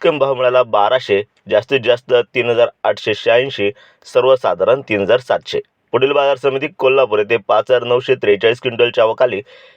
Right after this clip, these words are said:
कमीत कमी भाव मिळाला एक हजार पाचशे, जास्तीत जास्त चार हजार पाचशे,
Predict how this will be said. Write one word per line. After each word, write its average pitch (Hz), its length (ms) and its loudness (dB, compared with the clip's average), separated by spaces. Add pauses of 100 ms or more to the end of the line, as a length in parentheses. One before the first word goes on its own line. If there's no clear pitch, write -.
(180)
कमीत 143 280 2
कमी 165 140 2
भाव 151 180 2
मिळाला 139 280 0
एक 131 200 -4
हजार 110 180 2 (100)
पाचशे, 107 380 0 (400)
जास्तीत 120 300 2
जास्त 123 320 0 (180)
चार 104 160 2
हजार 107 240 2
पाचशे, 101 480 -2